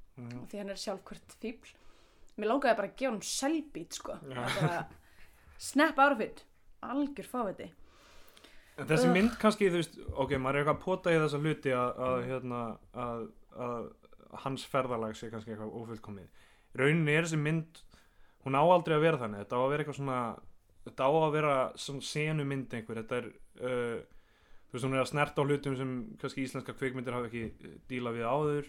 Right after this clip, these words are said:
Speaker 2: Mm.
Speaker 1: Og, uh, hún er þarna með Victoria Abril náttúrulega á stórleik og er bara
Speaker 2: Já, hún er
Speaker 1: ógeðslega góð í þessu.
Speaker 2: langsamlega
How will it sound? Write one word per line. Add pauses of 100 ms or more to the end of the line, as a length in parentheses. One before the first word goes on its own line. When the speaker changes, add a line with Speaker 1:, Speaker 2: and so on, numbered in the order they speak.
(280)
Speaker 2:
Mm. (180)
Speaker 1:
Og,
uh,
hún
er (140)
þarna
með
Victoria
Abril
náttúrulega
á
stórleik
og
er
bara (100)
Speaker 2:
Já,
hún
er
Speaker 1:
ógeðslega
góð
í
þessu.
Speaker 2:
langsamlega